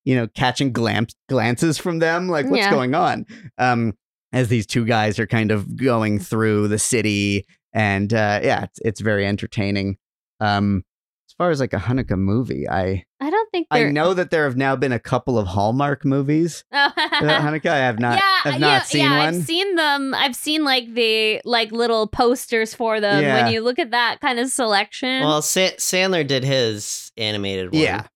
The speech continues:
Speaker 2: Yeah, the Eight Crazy Nights. Yeah.
Speaker 3: Yeah.
Speaker 2: So maybe we'll watch that. 'Cause I've, yeah, I've never seen that one. But, um, and then there's,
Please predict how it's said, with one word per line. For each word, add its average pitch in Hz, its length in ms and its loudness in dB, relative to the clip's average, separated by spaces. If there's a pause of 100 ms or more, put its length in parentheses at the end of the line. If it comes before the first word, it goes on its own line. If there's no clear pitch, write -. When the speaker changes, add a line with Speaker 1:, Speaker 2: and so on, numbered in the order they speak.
Speaker 2:
Yeah, 247 360 0
the - 180 -4
Eight 190 200 -2
Crazy 254 440 0
Nights. 202 680 -4
Yeah. 202 300 0
Speaker 3:
Yeah. 85 160 -6 (300)
Speaker 2:
So 226 360 0
maybe 233 280 -2
we'll 208 340 0
watch 190 320 -2
that. 185 380 0 (540)
'Cause 247 160 -2
I've, 226 240 0 (140)
yeah, 226 280 -2
I've 175 100 -2
never 214 300 -2
seen 226 240 -8
that 190 200 -2
one. 185 380 -4
But, 220 340 0 (400)
um, 208 640 0 (120)
and 339 220 0
then 427 140 2
there's, 453 260 2